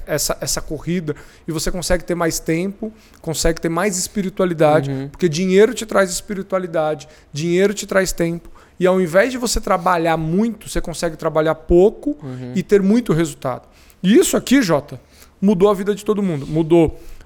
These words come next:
Speaker 1: Hoje o Augusto falou uma coisa que é legal, ele falou, "Cara, isso aqui, ó, me deu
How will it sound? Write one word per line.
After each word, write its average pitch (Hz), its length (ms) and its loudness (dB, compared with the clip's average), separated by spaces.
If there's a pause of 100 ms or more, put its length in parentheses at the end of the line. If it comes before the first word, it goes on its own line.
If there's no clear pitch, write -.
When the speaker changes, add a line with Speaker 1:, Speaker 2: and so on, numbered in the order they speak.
Speaker 1:
Hoje 185 500 4
o 165 220 4
Augusto 170 380 2
falou 180 160 0
uma 170 80 2
coisa 170 180 -4
que - 80 -8
é 185 40 -2
legal, 170 140 -2
ele 151 100 -2
falou, 165 200 -6
"Cara, 160 320 -2 (160)
isso - 180 -8
aqui, 175 240 -6
ó, 117 100 -6 (1080)
me 143 140 -6
deu 156 340 2